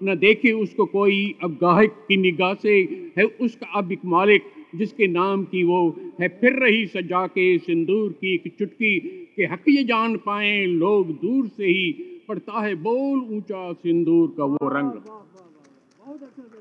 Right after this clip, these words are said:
Speaker 2: बहुत शुक्रिया, बहुत शुक्रिया, बहुत शुक्रिया। आपकी शमूलियत हमारे लिए एक बहुत बड़ा एक एजाज़ है,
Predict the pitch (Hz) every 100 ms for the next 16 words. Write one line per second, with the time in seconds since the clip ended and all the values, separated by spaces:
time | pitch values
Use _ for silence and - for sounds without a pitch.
0 | 185 240 277 233 202 196 170 _ _ -
1 | - - 302 285 285 311 330 320 330 202
2 | 247 254 220 185 165 156 151 185 175 -
3 | 135 127 - 143 _ _ _ 180 202 208
4 | 226 233 226 - 196 185 196 208 214 185
5 | 180 175 180 170 170 170 165 139 160 190
6 | 160 156 156 151 165 156 135 151 185 180
7 | 196 220